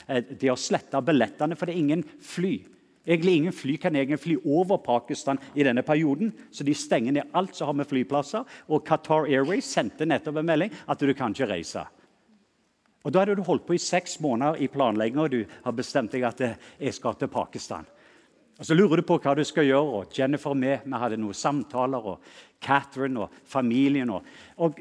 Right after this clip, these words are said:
ganske mange ord til og med ga meg, «Er det en advarsel?» Det, det, det er stort sett umulig å reise inn. For å gjøre denne historien ganske kort, så hadde jeg et skriftsted som, og, og, og det var det jeg skulle forkynne og dele litt med oss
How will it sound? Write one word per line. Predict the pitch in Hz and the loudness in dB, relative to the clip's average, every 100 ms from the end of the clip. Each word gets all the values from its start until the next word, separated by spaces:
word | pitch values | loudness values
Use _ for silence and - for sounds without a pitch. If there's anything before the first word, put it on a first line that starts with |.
| 196 | -2
ganske | 214 180 - 180 | 0 0 -2 0
mange | 143 160 | 0 2
ord | 151 160 | 0 2
til | 151 | 0
og | 156 | 2
med | 127 | 4
ga | 131 | 2
meg, | 143 | 4
«Er | 147 | 2
det | 151 160 | 2 2
en | |
advarsel?» | 175 156 107 110 - 139 | 2 2 2 0 0 0
Det, | 147 127 | 2 0
det, | 135 131 | 0 0
det | 123 | -2
er | - | -2
stort | 117 | -4
sett | 131 135 | -2 0
umulig | 131 113 123 139 147 | 0 0 2 2 0
å | 131 | 0
reise | 123 - 101 101 | -2 -2 -6 -6
inn. | 85 _ _ - | -10 _ _ -10
For | 135 135 | -4 -2
å | |
gjøre | 156 135 147 | 0 2 2
denne | 143 143 | 2 -2
historien | - 147 147 135 | -4 -2 -2 -2
ganske | - 147 | -4 -8
kort, | - 277 - | -4 -4 -4
så | - 131 - - - | -8 -8 -8 -16 -4
hadde | 175 170 | -2 0
jeg | 190 | -2
et | - | -4
skriftsted | - 147 156 - - - 135 | -8 -6 -8 -8 -14 -6 -6
som, | 127 139 113 | -4 -4 -4
og, | 123 117 | -4 -4
og, | 120 131 | -6 -4
og | 131 | -6
det | - - - - 127 | -8 -16 -20 -6 -4
var | 107 | 0
det | 165 | 0
jeg | 160 | 0
skulle | - - 202 123 | -4 0 0 0
forkynne | - 147 156 143 147 - - _ _ | 0 0 0 0 -2 -6 -20 _ _
og | 147 113 | -8 2
dele | 156 127 117 | 4 6 4
litt | 135 135 - | 2 0 -2
med | |
oss | 127 | -6